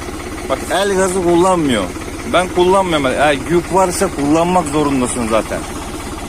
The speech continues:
Bakın. Hafif hafif kaldırıyorum. Bak şöyle tutalım bak.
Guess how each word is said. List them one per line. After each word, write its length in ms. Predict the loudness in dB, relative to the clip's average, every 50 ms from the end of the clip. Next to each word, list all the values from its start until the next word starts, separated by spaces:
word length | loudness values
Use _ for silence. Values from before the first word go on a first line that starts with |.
| -2
Bakın. 300 | -2 -2 -2 -2 -4 -6 -6 -8 -10 -10 -10 -10 -10 -10 -10 -10 -10 -10 -10 -10 -10 -10 -10 -10 -10 -10 -10 -10 -10 -10 -10 -8 -8 -8 -8 -10 -10 -10 -6 -2
Hafif 320 | 0 0 0 0 -2 -2 0
hafif 320 | 0 0 0 -2 -4 -2
kaldırıyorum. 560 | 0 0 0 0 0 0 -2 -2 -2 -2 -2 -4 -6 -8 -8 -8 -8 -8 -6 -4
Bak 100 | -4 -4 -6 -6 -4
şöyle 200 | -4 -2 -2 -2
tutalım 460 | -2 -4 -4 -4 -2 -2 -2 -2 -2 -2
bak. 120 | -2 -2